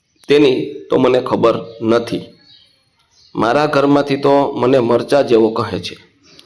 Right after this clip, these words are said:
હું તો સીધો સાદો શાકનો વેપારી છું. આપણે બધા જ શાકના વેપારીઓ એક સાથે ભળીને પંચકુટિયા શાક જેવા સ્વાદિષ્ટ થયા છીએ."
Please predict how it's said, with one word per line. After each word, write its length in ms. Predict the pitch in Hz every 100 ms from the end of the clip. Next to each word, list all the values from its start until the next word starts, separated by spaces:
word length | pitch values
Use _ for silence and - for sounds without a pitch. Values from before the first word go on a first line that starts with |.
| - _ _ -
હું 180 | 123 -
તો 220 | 147 151
સીધો 400 | 151 127 123 139
સાદો 360 | 139 123 123 -
શાકનો 440 | 110 107 - 127
વેપારી 500 | 110 113 113 117 107 -
છું. 120 | - - _ _ _ _ _ _
આપણે 340 | - 120 143 151
બધા 340 | 139 135 135
જ 200 | 139 -
શાકના 420 | - 117 117 135
વેપારીઓ 540 | 120 120 - 127 131 117
એક 300 | - 143 -
સાથે 720 | - 113 120 127 123 - - _ _ _
ભળીને 480 | 117 127 135 113 - - - _ _ _
પંચકુટિયા 680 | 139 156 156 135 131 127 110
શાક 320 | - 123 127
જેવા 240 | 123 123 123
સ્વાદિષ્ટ 640 | - 104 113 131 - -
થયા 460 | 104 110 127 - - _ -
છીએ." 180 | 117